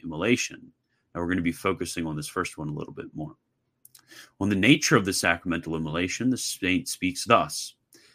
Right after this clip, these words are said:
As on the cross, Christ's body and blood were separated physically, thus in the Mass, by the double consecration. This is gonna be very important, and not many people realize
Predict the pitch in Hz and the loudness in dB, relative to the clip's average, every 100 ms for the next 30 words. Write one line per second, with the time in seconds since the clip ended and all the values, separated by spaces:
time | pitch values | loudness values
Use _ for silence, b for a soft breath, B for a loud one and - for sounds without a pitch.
0 | b 92 104 120 123 - 110 117 147 - | b 2 4 6 6 6 6 6 6 0
1 | 92 85 - 85 80 82 78 - 87 120 | 0 0 -2 -2 0 0 -2 0 2 2
2 | 117 92 - 90 87 82 80 76 - - | 2 -2 -2 -4 -2 -4 -4 -8 -6 0
3 | 92 85 - 87 95 131 _ b b b | 0 0 0 0 2 0 _ b b b
4 | 95 117 - 135 135 104 98 120 - 90 | 4 6 4 4 4 6 4 2 -4 2
5 | 101 117 123 123 98 113 117 113 123 120 | 6 8 6 2 4 2 2 0 0 0
6 | - 107 120 120 - - 78 - 95 87 | 0 -2 2 2 0 -8 -10 -8 -6 -4
7 | 82 78 71 - 92 90 78 - 78 73 | -4 -6 -8 -2 0 0 -2 -8 -10 -10
8 | 73 76 - 85 87 95 92 85 90 - | -10 -10 -10 -6 -2 0 -2 -4 -8 -10
9 | 76 80 69 60 - | -8 -8 -8 -14 -20